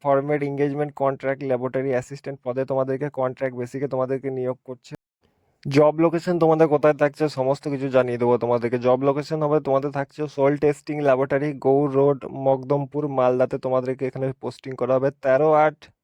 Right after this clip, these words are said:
দু হাজার পঁচিশে তোমাদের অ্যাপ্লিকেশন স্টার্ট হয়ে গেছে। লাস্ট ডেট থাকবে তোমাদের সাতাশ আট দু হাজার পঁচিশ বিকাল পাঁচটা পর্যন্ত। মান্থলি তোমাদের, এ, স্যালারি থাকছে তেরো হাজার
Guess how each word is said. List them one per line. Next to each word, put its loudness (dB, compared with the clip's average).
দু -6
হাজার 0
পঁচিশে -8
তোমাদের -2
অ্যাপ্লিকেশন -2
স্টার্ট -2
হয়ে 0
গেছে। -4
লাস্ট 2
ডেট -2
থাকবে -2
তোমাদের 0
সাতাশ -2
আট 2
দু -2
হাজার 2
পঁচিশ -8
বিকাল -2
পাঁচটা -6
পর্যন্ত। -8
মান্থলি -2
তোমাদের, -2
এ, 2
স্যালারি -2
থাকছে -8
তেরো 0
হাজার 0